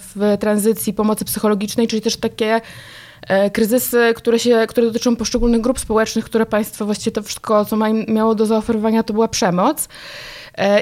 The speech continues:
i, e, to wszyst-, na to wszystko się nakładało takie zag-, poczucie zagrożenia ze względu na rep-, e, represje też, e,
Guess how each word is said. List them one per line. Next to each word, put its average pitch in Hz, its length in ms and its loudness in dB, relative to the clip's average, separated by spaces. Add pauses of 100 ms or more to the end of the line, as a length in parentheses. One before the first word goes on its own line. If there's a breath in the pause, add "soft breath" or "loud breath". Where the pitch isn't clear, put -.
i, 233 580 2
e, 214 240 2
to 220 140 0
wszyst-, - 400 -2
na 254 120 4
to 247 80 -2
wszystko - 220 0
się 262 180 2
nakładało 240 460 2
takie 247 240 0
zag-, 220 180 0
poczucie 254 300 0
zagrożenia 226 960 2
ze 214 40 -4
względu 214 300 0
na 214 80 2
rep-, 208 280 -2
e, 208 300 2
represje 226 840 2
też, 220 460 -2
e, 208 480 0